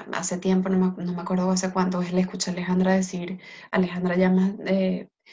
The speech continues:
que en la tabla de conciencia, tú constantemente te estás moviendo en la tabla de conciencia, o sea, que tú no estás, por ejemplo, en alegría constantemente, tú no estás en paz constantemente, o tú no estás, qué sé yo, en cualquiera de los estados que se, que se,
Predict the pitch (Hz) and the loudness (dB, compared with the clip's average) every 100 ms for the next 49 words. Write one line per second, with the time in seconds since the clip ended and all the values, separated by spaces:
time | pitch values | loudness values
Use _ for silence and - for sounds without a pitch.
0 | - - _ 214 208 202 202 208 196 202 | -20 -20 _ 4 6 6 4 2 4 4
1 | 208 220 233 233 233 220 208 208 202 214 | 4 2 0 -6 -2 0 0 0 2 2
2 | 214 220 220 233 233 226 240 233 220 185 | 2 2 2 2 0 0 -2 -4 -2 0
3 | 190 190 196 214 220 180 180 190 214 190 | 2 2 2 2 0 0 0 0 0 0
4 | 185 196 190 180 185 180 185 185 - 185 | 0 0 -2 -4 -4 -4 -2 -4 -2 0
5 | 190 190 - 202 202 - 202 208 196 185 | 2 2 0 0 0 -2 -2 -2 -2 0
6 | 190 202 202 185 185 190 185 208 196 185 | 2 4 4 2 4 2 2 0 -4 -4
7 | 180 180 190 190 185 185 180 180 185 185 | -6 0 0 0 -2 -4 -6 -6 -4 0
8 | 190 185 190 185 196 190 190 185 180 196 | 2 2 2 0 -4 -4 -2 0 0 0
9 | 190 - 185 - - - - _ - 202 | 0 -8 -14 -20 -20 -20 -20 _ -2 2
10 | 202 190 190 185 185 - 196 190 214 214 | 2 0 0 0 0 0 0 0 0 2
11 | 190 185 185 185 185 202 220 202 - 185 | 2 0 -2 0 -2 0 -2 -4 -4 -2
12 | 185 185 208 196 190 180 185 185 180 180 | -2 -2 -4 0 0 0 -4 -6 -6 -8
13 | 175 | -8